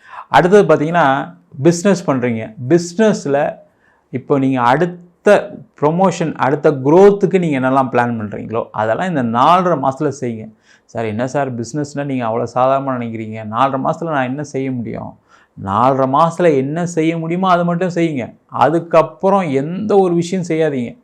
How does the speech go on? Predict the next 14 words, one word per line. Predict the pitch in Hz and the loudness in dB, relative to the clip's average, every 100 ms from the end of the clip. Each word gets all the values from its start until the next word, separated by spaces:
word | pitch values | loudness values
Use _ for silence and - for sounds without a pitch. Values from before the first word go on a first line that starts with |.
| _ _ _ - | _ _ _ -8
அதுவும் | 123 143 - | -4 -4 -2
பணம் | - 131 180 | 2 4 4
இன்வெஸ்ட்மெண்ட் | 180 165 180 190 180 170 175 170 | 0 0 2 2 0 -2 2 4
அப்படின்னா, | 135 135 160 196 - | 2 2 0 -2 -2
அடுத்த | 123 135 160 - _ _ 185 160 | 0 2 0 -4 _ _ 2 2
மார்ச் | 147 156 170 175 | 2 2 0 0
இருபத்தொன்னு, | 143 160 165 160 156 156 131 | 0 2 2 0 -2 -4 -4
ஒன்பதாம் | 151 160 156 | 2 2 2
தேதிக்கு | 147 143 160 | 0 -2 -2
மேல | 151 | -2
ஜீரோவா | 151 160 156 135 | 2 4 6 4
இருக்கணும். | 120 - _ _ 123 | 0 -8 _ _ -8
இன்வெஸ்ட்மெண்ட்டுக்கே | 139 175 175 175 147 147 175 175 | -4 -2 -2 -2 -4 -2 -2 2
போகக்கூடாது. | 165 165 147 120 101 | 2 2 2 0 -2